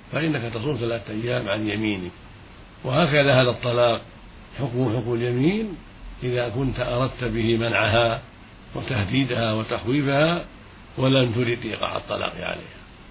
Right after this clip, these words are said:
فأما إن كنت أردت إيقاع الطلاق إن لبست الذهب فإنه يقع عليها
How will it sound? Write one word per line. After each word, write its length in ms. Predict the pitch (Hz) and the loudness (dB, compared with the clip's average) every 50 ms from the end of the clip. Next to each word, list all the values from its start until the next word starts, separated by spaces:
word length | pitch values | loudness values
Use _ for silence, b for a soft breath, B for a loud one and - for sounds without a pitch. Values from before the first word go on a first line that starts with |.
| - - - - - - - - - - - - - - - | -20 -20 -20 -20 -20 -20 -20 -20 -20 -20 -20 -20 -20 -10 -6
فأما 380 | 127 127 123 156 135 123 123 120 | -2 0 2 2 2 2 2 0
إن 80 | 120 120 | 0 2
كنت 240 | 151 160 123 110 | 2 2 2 0
أردت 340 | 123 127 147 151 147 - - | 0 0 2 2 0 0 0
إيقاع 380 | 131 127 143 123 123 123 110 117 | -2 -2 -2 0 0 0 0 0
الطلاق 460 | 123 - - 120 120 127 123 113 104 | -2 -4 -4 -4 -2 0 0 -2 -2
إن 180 | - 120 113 117 | -4 -2 0 2
لبست 340 | 135 160 127 127 127 - | 2 2 2 0 0 -2
الذهب 460 | 131 123 113 117 123 135 175 196 185 170 - - - - - - - - - - - - | -4 -4 -2 0 0 2 0 0 -2 -6 -12 -18 -20 -20 -20 -20 -20 -20 -20 -16 -8 -4
فإنه 260 | 120 120 120 117 113 | -2 -2 0 0 -2
يقع 300 | 117 113 110 - - - | -2 -4 -4 -4 -4 -2
عليها 180 | 107 113 107 | -4 -4 -6